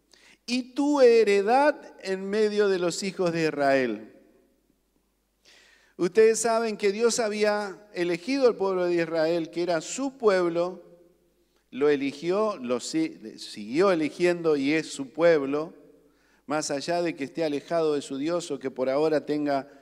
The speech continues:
un velo y no puedan ver al Mesías, pero es el pueblo de Dios y Dios lo ama, lo tiene en estima, nosotros también los tenemos en estima.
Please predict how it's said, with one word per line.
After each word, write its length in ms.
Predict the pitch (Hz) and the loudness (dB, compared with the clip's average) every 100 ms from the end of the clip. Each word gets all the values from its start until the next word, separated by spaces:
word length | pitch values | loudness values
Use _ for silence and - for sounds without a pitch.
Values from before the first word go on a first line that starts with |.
| _ _ _ _ | _ _ _ _
un 160 | 139 143 | -12 -2
velo 360 | 175 170 156 | 0 0 -2
y 40 | 139 | -4
no 180 | 139 | -6
puedan 380 | 139 160 156 143 | -4 -2 -2 0
ver 300 | 147 156 151 | 0 0 -2
al 160 | 135 131 | -8 -8
Mesías, 720 | 131 127 226 190 160 131 - - _ _ _ _ _ _ _ _ _ _ _ | -6 -6 -2 -2 -2 -6 -18 -20 _ _ _ _ _ _ _ _ _ _ _
pero 220 | 147 147 | -4 -2
es 200 | 170 165 | -2 -2
el 100 | 175 | -6
pueblo 400 | 156 190 175 165 | -4 -4 0 0
de 140 | 156 156 | 0 -2
Dios 260 | 175 170 | -2 -4
y 80 | 160 | -4
Dios 220 | 151 156 | -2 -2
lo 160 | 147 151 | 0 0
ama, 260 | 147 131 | 0 -4
lo 140 | 123 123 | -6 -6
tiene 240 | 147 156 | -4 -2
en 80 | 151 | -2
estima, 500 | 139 - 170 156 120 | -4 -8 -8 -6 -6
nosotros 400 | 120 - 156 147 | -8 -10 -10 -8
también 380 | 139 131 165 165 | -6 -2 0 0
los 120 | 127 | -2
tenemos 440 | 131 127 123 117 | -4 -6 -6 -8
en 80 | 117 | -10
estima. 440 | 110 - 113 101 | -12 -10 -12 -12